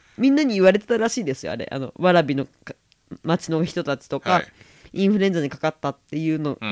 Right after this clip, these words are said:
Speaker 1: を、
Speaker 2: うん。
Speaker 1: もう噂で広まったじゃないですか。
Speaker 2: はい。
Speaker 1: だから私が、あの、ベラベラ喋ったんで。
Speaker 2: うん、そうですよ。
Speaker 1: で、
Speaker 2: うら-、噂じゃなくてあなたの一人ですよ。
Speaker 1: <laughs> ベラベラ喋ったら、
Speaker 2: うん。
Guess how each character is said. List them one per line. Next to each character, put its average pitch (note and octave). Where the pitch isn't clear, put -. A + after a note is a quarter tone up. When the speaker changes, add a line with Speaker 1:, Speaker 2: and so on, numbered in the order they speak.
Speaker 1:
を、 F#3+
Speaker 2:
う D3+
ん。 E3
Speaker 1:
も F#3
う D3
噂 G3+
で F#3
広 G3
ま F#3+
っ -
た F#3+
じ D3+
ゃ C#3
な G2+
い F#2
で F#2+
す -
か。 -
Speaker 2:
は F#2+
い。 -
Speaker 1:
だ -
か E3
ら F#3+
私 G#3
が、 F#3
あ C#3+
の、 C3+
ベ D#3
ラ D#3
ベ C3
ラ C3
喋 C#3+
っ -
た -
ん -
で。 -
Speaker 2:
う G#2+
ん、 F2+
そ -
う -
で F3+
す F3+
よ。 D#3+
Speaker 1:
で、 G3+
Speaker 2:
う A3
ら-、 D4+
噂 A2
じ G#2+
ゃ -
な F#3
く -
て E2+
あ F2+
な G#2
た F#2
の D#2+
一 A#3
人 -
で D3
す -
よ。 -
Speaker 1:
<laughs> -
ベ A3
ラ F#3+
ベ F3
ラ F3
喋 F3
っ -
た -
ら、 C4+
Speaker 2:
う A#3
ん。 A#3